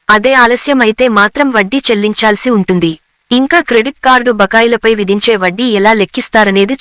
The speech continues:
చూద్దాం. ముఖ్యంగా ఎక్కడైనా కొనుగోళ్లు, పేమెంట్స్ చేసేందుకు క్రెడిట్ కార్డులు వినియోగిస్తున్నారు. చేతి నుంచి క్యాష్ ఇచ్చి చెల్లించాల్సిన అవసరం లేకుండా క్రెడిట్ కార్డులు ఉపయోగిస్తున్నారు.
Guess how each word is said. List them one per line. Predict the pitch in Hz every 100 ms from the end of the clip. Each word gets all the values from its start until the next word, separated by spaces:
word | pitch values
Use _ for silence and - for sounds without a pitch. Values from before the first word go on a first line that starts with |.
| 220
చూద్దాం. | 180 175 165 - _ _
ముఖ్యంగా | 233 254 - 330 320
ఎక్కడైనా | 294 208 - 254 262 262
కొనుగోళ్లు, | 226 214 202 196 196 196 _ _ _ 247
పేమెంట్స్ | 262 302 285 - 240
చేసేందుకు | 220 226 214 220
క్రెడిట్ | 214 208 247 -
కార్డులు | 226 208 220
వినియోగిస్తున్నారు. | 254 220 240 226 202 202 185 170 165 - _ _ - 262
చేతి | 294 330
నుంచి | 294 269 320
క్యాష్ | - 226 240 294
ఇచ్చి | 277 311 -
చెల్లించాల్సిన | 214 226 - 214 196 202
అవసరం | 180 180 202 220 214
లేకుండా | 208 202 214 220
క్రెడిట్ | 240 214 208 -
కార్డులు | 226 202 208
ఉపయోగిస్తున్నారు. | 240 196 220 220 208 - 190 185 170